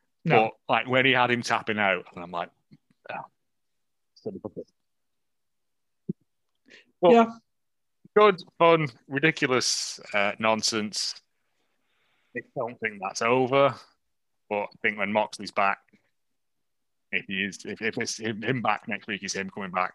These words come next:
Speaker 2: like, full time or even part time, I think it's gonna be uh, Kingston and Moxley, who take the tag belts. Wanted it to be Penta, 'cause, uh, that man deserves the world.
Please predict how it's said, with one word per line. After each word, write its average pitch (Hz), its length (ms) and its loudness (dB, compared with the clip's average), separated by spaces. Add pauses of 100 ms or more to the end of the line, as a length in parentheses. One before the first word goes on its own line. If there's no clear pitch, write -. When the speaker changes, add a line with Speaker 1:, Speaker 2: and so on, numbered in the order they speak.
(120)
Speaker 2:
like, 95 120 -10 (480)
full 90 180 -4
time 90 360 -2
or 85 220 -2 (640)
even 98 240 -6
part 98 320 2
time, 90 360 -6 (960)
I - 140 -20
think 107 180 -6
it's - 120 -14
gonna 90 260 -10
be 90 340 0 (1080)
uh, 87 160 -2 (220)
Kingston 98 300 -8
and 98 80 -6
Moxley, 101 340 -4
who 98 80 -10
take 92 260 -6
the - 60 -20
tag 87 320 -8
belts. 87 280 -12 (1800)
Wanted 117 380 2
it 95 160 -4
to - 100 -10
be 92 140 -6
Penta, 87 420 -6 (180)
'cause, - 360 -12 (440)
uh, - 40 -18 (180)
that 101 640 -8
man 92 160 -2
deserves 90 320 -8
the 95 100 -12
world. 82 280 -8